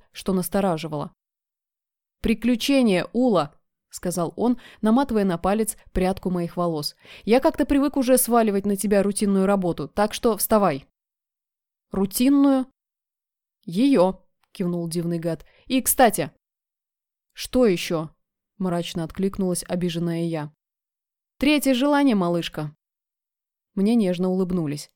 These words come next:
знакомой такой улыбкой, которая разбудила окончательно и заставила сесть, уставившись на дивного в оба широко распахнутых глаза. «Ну, чего напугалась?»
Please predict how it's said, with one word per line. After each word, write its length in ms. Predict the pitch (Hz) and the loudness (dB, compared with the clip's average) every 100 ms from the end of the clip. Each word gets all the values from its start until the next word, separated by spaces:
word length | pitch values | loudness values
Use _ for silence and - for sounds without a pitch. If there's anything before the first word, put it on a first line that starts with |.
| _ | _
знакомой 540 | 175 196 - 240 233 | -2 0 2 2 2
такой 280 | 202 185 190 | 0 -2 -2
улыбкой, 500 | - 185 233 262 240 | -2 -4 -4 -4 -4
которая 400 | 220 208 226 220 | -4 -2 0 0
разбудила 500 | 202 180 190 214 214 | -2 -2 -2 0 0
окончательно 800 | - 190 190 175 208 220 208 190 - - - | -2 -6 -6 -2 -2 0 -2 -4 -6 -16 -4
и 80 | 220 | 0
заставила 500 | 226 - 233 226 220 | 0 0 0 0 0
сесть, 420 | - 180 143 - _ | -2 -4 -4 -10 _
уставившись 600 | 180 - 196 220 196 185 180 | -10 -2 0 0 -2 -6 -4
на 140 | 170 | -4
дивного 520 | 160 208 208 175 - | -2 0 0 0 -4
в 160 | 175 170 | -6 -2
оба 180 | 208 196 | 0 -2
широко 440 | - 165 165 190 | -4 -8 -6 -4
распахнутых 640 | 180 - 160 - 165 165 160 | -4 -4 -8 -6 -8 -8 -4
глаза. 420 | 170 151 143 - _ _ _ _ _ _ _ _ _ _ _ _ _ _ 202 | -2 -2 -6 -12 _ _ _ _ _ _ _ _ _ _ _ _ _ _ -2
«Ну, 200 | 202 190 | 0 2
чего 300 | 240 262 240 | 0 2 2
напугалась?» 680 | 175 220 226 165 151 - | 2 4 4 4 0 -10